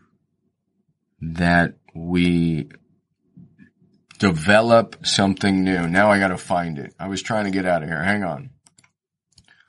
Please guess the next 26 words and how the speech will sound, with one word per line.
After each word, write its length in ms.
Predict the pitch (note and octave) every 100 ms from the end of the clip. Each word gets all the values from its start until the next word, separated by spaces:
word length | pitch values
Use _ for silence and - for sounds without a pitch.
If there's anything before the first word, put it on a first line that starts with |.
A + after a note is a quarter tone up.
| _ -
All 80 |
right, 160 | A2+ A#2
I 80 | G#2+
pulled 320 | - B2 A2+
it 100 | A2
up. 240 | G#2 F#2+
Hang 200 | G#2 G#2
on. 300 | F#2+ F#2+ D#2 - - _ _ _ - _ _
Right 240 | G2+ A#2
here. 380 | G#2 A2+ F#2+ D#2 _ -
Also, 840 | G2+ B2+ C3+ - C#3+ C#3 C#3 C3+ - _ _ _ _ _ -
so 200 | - F#2
I 20 |
was 140 | F2+ -
just 200 | G#2 -
talking 260 | A#2 A2
about 140 | G#2 G2+
metamorphosis, 800 | G2+ G2 G2 F#2 - E2+ -
also 680 | - F#2 A2 - B2+ A#2+ A#2+ -
called 440 | - G#2 F#2+ F#2
transformation. 1120 | - E2+ F2+ - B2+ A#2+ G2 F2+ - E2+ F#2+ - _ - _ _ _
This 140 | E2+ E2+
is 100 | E2+
straight 320 | - F#2 F#2
out 280 | F#2 F#2 F2+
of, 260 | F2+ E2